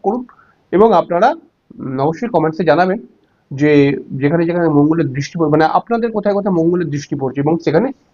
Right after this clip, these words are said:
কি ফল হচ্ছে। আহ, তো এটা এক লাইন আপনারা লিখে জানাবেন, তাহলে পরে হয়তো বুঝতে পারবো যে ব্যাপারটা আপনারা বুঝতে পারছেন।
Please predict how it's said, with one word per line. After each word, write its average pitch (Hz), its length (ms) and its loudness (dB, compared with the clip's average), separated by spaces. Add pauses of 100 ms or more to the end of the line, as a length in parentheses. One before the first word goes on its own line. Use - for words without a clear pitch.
(140)
কি 247 220 2
ফল 196 300 2
হচ্ছে। 170 320 -8 (540)
আহ, 151 320 4 (120)
তো 185 300 4 (200)
এটা 196 300 4
এক 196 100 -4 (200)
লাইন 277 240 2
আপনারা 240 260 -2
লিখে 202 240 -2
জানাবেন, 180 360 0
তাহলে 180 280 0
পরে 180 140 2
হয়তো 175 200 -4
বুঝতে 151 240 -2
পারবো 185 280 2 (320)
যে 143 100 0
ব্যাপারটা 147 320 4
আপনারা 151 280 0
বুঝতে 143 300 0
পারছেন। 127 340 -4